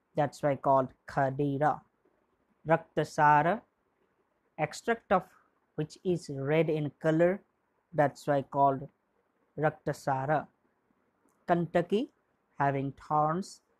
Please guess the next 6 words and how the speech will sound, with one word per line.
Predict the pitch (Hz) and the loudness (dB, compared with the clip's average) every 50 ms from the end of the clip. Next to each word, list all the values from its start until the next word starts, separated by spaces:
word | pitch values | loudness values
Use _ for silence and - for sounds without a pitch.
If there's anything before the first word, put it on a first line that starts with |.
| _ _ _ _ _ - 147 | _ _ _ _ _ -2 2
Dantadhavana, | 160 165 175 170 170 170 151 143 147 143 139 135 135 147 156 165 226 - - _ _ _ _ _ _ _ _ _ _ _ _ | 2 2 2 2 0 -2 -2 0 2 2 4 4 4 2 0 0 -2 -6 -8 _ _ _ _ _ _ _ _ _ _ _ _
useful | - 156 170 156 - - 180 160 151 | -2 -2 -2 0 0 0 2 4 4
as | 147 147 - - _ - | 2 2 -2 -8 _ -4
toothbrush. | 165 156 - 143 147 151 175 226 233 - - - _ _ _ _ _ _ _ _ _ _ _ _ _ _ - | -4 -4 -4 -2 0 0 0 0 0 -4 -14 -20 _ _ _ _ _ _ _ _ _ _ _ _ _ _ -2
Yagya, | 143 160 156 143 139 143 147 156 170 185 190 160 - - - _ _ _ _ _ _ _ _ _ _ _ _ _ _ _ _ - 151 147 | 0 0 0 0 -4 -6 -4 -2 0 2 2 2 2 0 -6 _ _ _ _ _ _ _ _ _ _ _ _ _ _ _ _ -10 -4 0
the | 151 160 156 156 156 - | 2 4 4 4 4 0